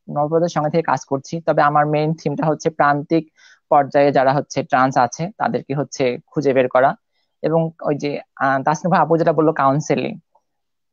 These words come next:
actually প্রান্তিক পর্যায়ে বা হচ্ছে গ্রাম্য পরিবেশে যে ট্রান্সরা হচ্ছে জন্মগ্রহণ করে বা বেড়ে ওঠে,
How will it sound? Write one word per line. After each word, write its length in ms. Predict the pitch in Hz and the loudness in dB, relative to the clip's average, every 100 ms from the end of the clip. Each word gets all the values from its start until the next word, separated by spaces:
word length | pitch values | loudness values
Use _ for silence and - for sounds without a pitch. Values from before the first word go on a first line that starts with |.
| - | -4
actually 400 | - 165 196 190 | -2 0 0 0
প্রান্তিক 500 | 196 190 190 214 - | 2 2 0 -2 2
পর্যায়ে 320 | 175 165 170 | 2 4 4
বা 60 | |
হচ্ছে 180 | 180 175 | 2 0
গ্রাম্য 360 | 170 175 165 180 | 0 2 2 0
পরিবেশে 420 | 180 175 180 185 | 0 0 -2 0
যে 140 | 160 | 0
ট্রান্সরা 520 | 160 - 160 175 - 165 | 0 0 0 2 0 0
হচ্ছে 240 | 165 - | -2 -2
জন্মগ্রহণ 500 | 156 143 147 143 156 | 0 2 0 -2 -2
করে 140 | 143 | 0
বা 100 | 143 | 2
বেড়ে 240 | 135 139 147 | 2 2 2
ওঠে, 240 | 127 139 | 0 -4